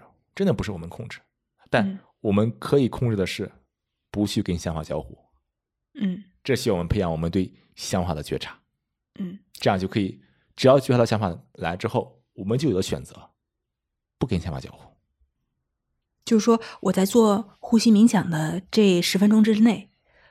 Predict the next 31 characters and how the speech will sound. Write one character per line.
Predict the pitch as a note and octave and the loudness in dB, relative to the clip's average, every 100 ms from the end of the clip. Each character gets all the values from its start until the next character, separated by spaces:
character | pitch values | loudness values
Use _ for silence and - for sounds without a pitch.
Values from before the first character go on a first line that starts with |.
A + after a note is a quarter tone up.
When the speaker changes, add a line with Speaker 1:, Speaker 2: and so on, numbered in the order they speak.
| _ _ _ | _ _ _
Speaker 2:
我 | G3 F3 A#2+ | -2 -2 -2
呢， | E3+ | -2
就 | F#3 G3 | 2 2
先 | F3+ G3 G3 | 2 2 2
别 | F#3 | 2
管 | G#3 D3+ F3+ | 2 2 2
我 | E3+ | 2
是 | - - D#3 D#3 - | -2 -4 -4 -6 -6
该 | F#3+ F3+ | -4 -2
怎 | F#3 | -2
么， | D#3+ | 2
为 | G3 | 4
什 | G3 | 4
么 | F3 | 4
走 | F#3 F3+ | 2 2
神， | F3 F#3 | 2 2
什 | F3+ | 2
么 | F3 | 4
都 | G3+ | 6
别 | F#3+ | 6
想 | G3 - - | 4 0 -4
了。 | E3 - - - | -8 -10 -20 -8
Speaker 1:
对。 | F#2 F#2+ | -6 -6
Speaker 2:
就 | - G3 | -2 0
是 | F#3 F3+ F3 E3+ | 0 -2 0 -2
先 | - E3+ | -2 0
关 | E3+ | 2
注 | F3+ | 0
呼 | F3 D#3+ | -2 -6
吸。 | - - _ | -10 -10 _
Speaker 1:
对， | - F2 - | -2 -2 -2